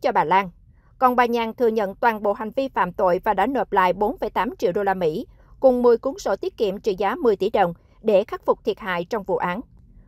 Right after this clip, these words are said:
Dù không thừa nhận, nhưng hành vi của bà Trương Mỹ Lan đã đủ yếu tố cấu thành tội đưa hối lộ theo khoản bốn,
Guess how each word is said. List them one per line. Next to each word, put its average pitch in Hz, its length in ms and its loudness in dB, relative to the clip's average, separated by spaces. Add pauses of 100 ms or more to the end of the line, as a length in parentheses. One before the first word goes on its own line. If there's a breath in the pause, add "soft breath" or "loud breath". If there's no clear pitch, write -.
(220 soft breath)
Dù 262 240 6
không 294 200 -4
thừa 247 80 0
nhận, 202 300 -4 (220)
nhưng 294 180 -6
hành 233 120 -4
vi 262 220 4
của 247 160 2
bà 285 200 4
Trương 247 280 -2
Mỹ 190 100 -4
Lan 233 340 -2
đã 247 100 0
đủ 226 180 0
yếu - 200 -4
tố 247 360 0
cấu 285 140 2
thành 214 220 -6
tội 185 360 4
đưa 285 220 -4
hối 302 180 -2
lộ 190 260 2 (260)
theo 285 140 0
khoản 220 220 -2
bốn, 226 220 2